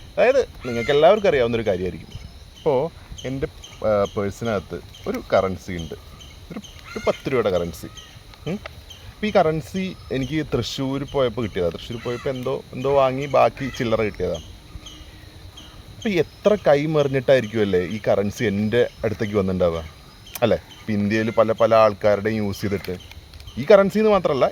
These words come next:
എല്ലാ കറൻസികളും. അപ്പോൾ ഞാനിപ്പോൾ ആ തൃശ്ശൂരിൽ നിന്ന് എനിക്ക് കിട്ടി,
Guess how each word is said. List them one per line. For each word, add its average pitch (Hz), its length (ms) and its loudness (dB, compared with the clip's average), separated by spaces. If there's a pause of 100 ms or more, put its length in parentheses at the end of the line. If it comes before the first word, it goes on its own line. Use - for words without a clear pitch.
എല്ലാ 190 280 6
കറൻസികളും. 104 720 -2 (1700)
അപ്പോൾ 151 120 -2
ഞാനിപ്പോൾ 180 800 4
ആ 139 40 4
തൃശ്ശൂരിൽ 147 380 -4
നിന്ന് 156 120 -4
എനിക്ക് 147 380 -4
കിട്ടി, 107 240 -6